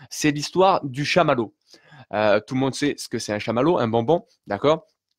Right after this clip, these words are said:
Et donc, on a pris les enfants et, euh, on les a mis devant une table. On a pris plusieurs enfants, allez, on va dire dix enfants, chacun dans une pièce différente, bien évidemment, et on lui a mis dans une assiette un chamallow.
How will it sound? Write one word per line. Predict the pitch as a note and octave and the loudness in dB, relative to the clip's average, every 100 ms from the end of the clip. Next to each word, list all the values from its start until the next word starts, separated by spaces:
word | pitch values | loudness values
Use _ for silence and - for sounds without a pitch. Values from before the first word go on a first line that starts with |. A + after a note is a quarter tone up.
| _ - - | _ -20 -10
Et | - D#3+ | 2 4
donc, | D#3 G#3 | 4 4
on | D#3+ | 4
a | D3+ B2 | 4 2
pris | - | -2
les | G#3 E3+ | -2 0
enfants | C#3+ - C#3+ - _ _ _ _ - | 0 0 -2 -4 _ _ _ _ 0
et, | C#3+ B2+ | 2 4
euh, | A#2+ A2+ G#2+ G2+ | 4 4 2 0
on | - C3 | -2 -4
les | D#3+ | -2
a | D3+ | -2
mis | E3 A3+ - | -2 -6 -10
devant | A#2+ C#3 E3+ | -6 -2 0
une | C3+ | 0
table. | C#3+ D3 | -2 -2
On | G2 G2+ | -6 -8
a | G#2+ A2 _ - | -10 -10 _ -12
pris | D3 | -10
plusieurs | B2+ D3 C#3 C3+ B2 | -8 -6 -2 0 2
enfants, | A#2+ - F#3 | 2 2 2
allez, | A#2 | 0
on | G#2+ | -2
va | G2+ | -4
dire | A2 A2 | -6 -6
dix | A2 C#3 C3 | -6 -6 -2
enfants, | A#2 - E3 B3 - _ _ | -2 0 0 0 -6 _ _
chacun | - - B2 F3 E3 A#2+ - | -6 -4 0 2 2 -2 -8
dans | A#2 | -6
une | A#2 A#2 | -4 -2
pièce | C3 A#2 | -2 -2
différente, | A2+ C3 A#2+ E3 | -4 -4 -2 -2
bien | C3+ G#2+ | -4 -6
évidemment, | G#2 G#2+ B2 F#3 - - - C3+ | -4 -4 0 0 -2 -18 -20 -8
et | B2 | 0
on | C#3 | 4
lui | C#3+ | 4
a | |
mis | B2+ F3 - | 4 0 0
dans | B2 E3 | 0 0
une | E3 | 0
assiette | A2 D3 - | -2 -2 -4
un | B2 | -6
chamallow. | - D3 G#2 F#2+ | -2 -2 -2 -6